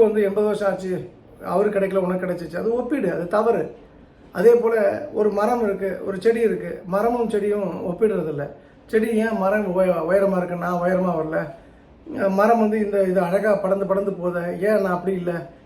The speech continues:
இந்த ஒப்பீடுகள்லாம் செடிகள்கிட்டயோ, மிருகங்கள்கிட்டயோ, யா-, இது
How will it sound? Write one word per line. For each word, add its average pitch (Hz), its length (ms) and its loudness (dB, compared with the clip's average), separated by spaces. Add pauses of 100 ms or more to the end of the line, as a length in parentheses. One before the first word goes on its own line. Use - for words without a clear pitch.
(120)
இந்த 208 140 2
ஒப்பீடுகள்லாம் 233 560 2
செடிகள்கிட்டயோ, 196 800 0
மிருகங்கள்கிட்டயோ, 196 640 -2
யா-, 196 320 2
இது 196 440 -4